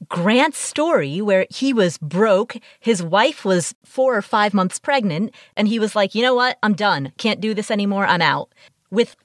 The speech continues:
basically no savings. I mean, it's an incredibly scary step to take, but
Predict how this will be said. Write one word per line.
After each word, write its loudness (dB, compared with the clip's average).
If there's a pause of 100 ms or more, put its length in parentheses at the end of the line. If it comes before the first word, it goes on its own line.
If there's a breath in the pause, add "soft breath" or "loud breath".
(120)
basically 2
no 2
savings. -2
I 0
mean, 0 (480 loud breath)
it's -2
an 2
incredibly -2
scary -2
step -4
to -12
take, -6 (320 loud breath)
but 0